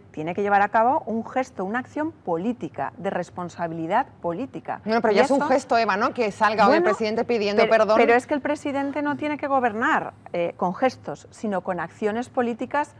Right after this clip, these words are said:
Speaker 1: y en este caso contundente, porque yo veo que el diagnóstico es común. La corrupción está afectando y mucho a la democracia, se está creando una gran desafección por parte de los ciudadanos a lo que es la gestión de la política y a los políticos,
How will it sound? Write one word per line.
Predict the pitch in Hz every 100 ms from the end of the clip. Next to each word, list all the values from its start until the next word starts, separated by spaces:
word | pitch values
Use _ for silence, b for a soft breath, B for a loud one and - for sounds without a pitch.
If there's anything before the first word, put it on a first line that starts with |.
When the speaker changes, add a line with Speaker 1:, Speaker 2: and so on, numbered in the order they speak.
| b b
Speaker 1:
y | 175
en | 175
este | 175 220
caso | - - -
contundente, | 233 240 196 226 285 180 147
porque | 170 165 170
yo | 202
veo | 226 254 320 B B B -
que | 233 240 311 -
el | 196 180 175
diagnóstico | 170 175 196 226 - 269 240
es | -
común. | 226 311 277 160 - B B B
La | - 180
corrupción | 185 185 160 - 269 269 202 - -
está | 170 -
afectando | 190 208 180 214 208
y | 214
mucho | 262 -
a | 185
la | 175
democracia, | 170 170 208 240 - 294 359 b b b -
se | -
está | - 220
creando | 214 240 247
una | 202 196
gran | 202 240
desafección | 202 185 175 165 - 240 196
por | 156
parte | 190 190
de | 208
los | 208
ciudadanos | - 220 240 233 170 -
a | 170
lo | 160
que | 160 190 240
es | 190
la | 160
gestión | - - 190
de | 196
la | 196
política | 208 233 196 170
y | 160
a |
los | 160 165
políticos, | 170 202 247 262 320 381